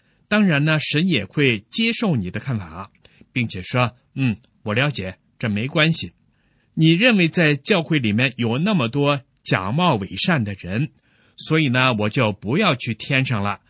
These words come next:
呃，和这些假道学的人们在一起。”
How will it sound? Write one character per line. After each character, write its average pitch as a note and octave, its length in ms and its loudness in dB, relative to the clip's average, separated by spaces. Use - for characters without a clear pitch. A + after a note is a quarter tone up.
呃， A2+ 180 2
和 B2+ 240 0
这 C#3+ 160 0
些 B2 340 0
假 G2 400 -4
道 E3 320 2
学 G#2+ 240 -4
的 B2+ 140 0
人 G#2+ 160 -4
们 A2+ 120 -2
在 A#2 200 -2
一 G#2+ 120 -4
起。” F#2 500 -6